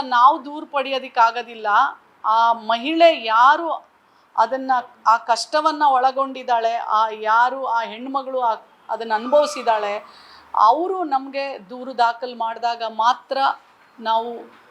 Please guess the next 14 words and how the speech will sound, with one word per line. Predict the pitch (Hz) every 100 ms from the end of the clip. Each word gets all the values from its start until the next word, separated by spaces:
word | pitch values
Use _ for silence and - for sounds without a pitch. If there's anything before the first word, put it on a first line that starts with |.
| -
ಆ, | 220 208
ಈ | 214 214
ಪ್ರಕರಣಕ್ಕೆ | 226 220 254 247 240 233 - 240 226 226 - -
ಒಂದು | 226 226 220
ತಿರುವನ್ನ | 220 247 262 254 247
ಕೊಡೋಕ್ | 233 214 214
ಸಾಧ್ಯ. | - 220 208 190 208 - _ _ _ _
ಯಾಕೆ | 226 240 294
ಅಂತಂದ್ರೆ | 285 285 277 277
ಮುಖ್ಯವಾಗಿ | 262 262 - 339 330 311 320 311 285 - 262
ಇಲ್ಲಿ, | 262 277 285 277 - _ -
ಆ, | 247
ಮಹಿಳಾ | 240 233 254 277 269
ಆಯೋಗ | 269 262